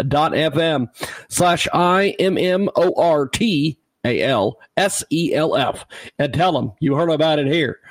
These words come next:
Transmedia Worldwide. We got more coming up right now. Okay, let's see if this is gonna work. Uh, we are on Casterbox dot F M today.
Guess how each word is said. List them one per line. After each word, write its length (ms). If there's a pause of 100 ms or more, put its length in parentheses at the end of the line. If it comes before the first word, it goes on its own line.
(220)
Transmedia 1040 (280)
Worldwide. 1600
We 120
got 120
more 180
coming 260
up 100
right 180
now. 340 (1300)
Okay, 260
let's 220
see 160
if 120
this 220
is 80
gonna 220
work. 480 (340)
Uh, 640
we 220
are 220
on 460 (120)
Casterbox 1080
dot 280
F 200
M 400
today. 600